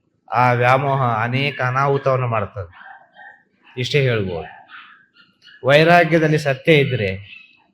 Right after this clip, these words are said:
ಆ ವೈರಾಗ್ಯ ನಮ್ಮನ್ನು ಭಗವಂತನ ಕಡೆಗೆ ಕರ್ಕೊಂಡು ಹೋಗ್ತದೆ. ಆ ವೈರಾಗ್ಯದಲ್ಲಿ ಸತ್ಯ ಇಲ್ಲ, ಅದರಲ್ಲಿ ಸ್ವಾರ್ಥ ಇದೆ, ನನಗೆ ಬೇಕೇ ಬೇಕು ಅಂತೇಳಿ.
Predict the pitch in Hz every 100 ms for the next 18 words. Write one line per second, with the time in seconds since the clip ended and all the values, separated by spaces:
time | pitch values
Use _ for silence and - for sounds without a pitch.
0 | _ _ 117 131 127 139 151 147 139 143
1 | 139 135 131 135 135 151 156 151 131 135
2 | 135 131 120 131 117 - 95 85 _ _
3 | _ _ _ _ _ - - - - -
4 | 139 147 151 170 175 165 160 156 156 143
5 | - 175 147 135 120 101 123 143 131 147
6 | 147 165 - 143 110 92 - _ - _
7 | _ - 131 135 127 123 147 151 143 127
8 | 120 120 113 113 104 85